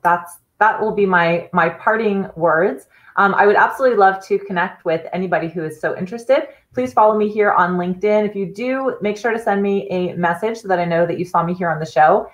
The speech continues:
And I would also love to give a plug for my TikTok. I saw people commenting about TikTok in the chat. I love TikTok. I have a ton of videos up that have been really, really powerful, and the audience there in the community is just phenomenal. And my handle there is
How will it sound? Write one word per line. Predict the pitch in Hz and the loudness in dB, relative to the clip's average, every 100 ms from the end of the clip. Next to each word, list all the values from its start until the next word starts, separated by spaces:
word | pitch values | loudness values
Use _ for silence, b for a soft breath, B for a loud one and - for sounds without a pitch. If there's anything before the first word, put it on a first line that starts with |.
| B B | B B
And | 202 | 2
I | 220 | 2
would | 226 | 4
also | 269 320 392 | 4 6 4
love | 294 269 | 4 0
to | 220 | -2
give | 226 | -6
a | 226 | -6
plug | 220 220 208 208 | 0 2 2 -2
for | 202 | -2
my | 170 156 _ | -2 -4 _
TikTok. | 320 320 - 170 165 - | -10 -10 -2 2 2 2
I | 160 | -2
saw | 170 190 185 | 0 2 0
people | 208 196 170 170 | -2 -2 -2 0
commenting | 196 190 185 180 | -4 -4 -6 -6
about | 165 156 - | 0 0 0
TikTok | 254 - - 160 202 | -12 0 0 0 -4
in | |
the | 151 | -12
chat. | - 170 160 - - B B B | -2 2 2 2 -6 B B B
I | 202 | 2
love | 190 196 202 311 359 | 6 8 8 6 2
TikTok. | - 320 - 285 262 254 - | -6 -8 -4 2 2 2 0
I | 196 | -2
have | 202 180 | -2 -4
a | |
ton | 190 226 233 | -6 -6 -6
of | 247 | -6
videos | 240 233 226 | -6 -6 -2
up | 190 208 208 | 2 2 0
that | 196 | -4
have | 185 185 | -2 -6
been | 190 | -6
really, | 175 190 220 240 | -2 0 0 -2
really | 208 202 196 | -2 0 0
powerful, | 202 180 180 196 190 190 | 0 2 2 2 0 0
and | 185 170 | 0 -4
the | - | -2
audience | 170 190 190 185 | 0 0 -4 -6
there | 170 170 | -4 -4
in | 160 | -6
the | 156 | -10
community | 165 170 175 165 160 - | -10 -8 -8 -8 -8 -6
is | 156 143 | -8 -8
just | - 190 196 - _ _ _ _ | -4 -2 -2 -6 _ _ _ _
phenomenal. | 190 185 180 180 165 160 156 151 - | -2 2 4 2 2 4 2 0 -2
And | 165 160 | -2 0
my | 165 160 | 0 0
handle | 185 185 175 | -2 -2 0
there | 170 | 2
is | 160 | 0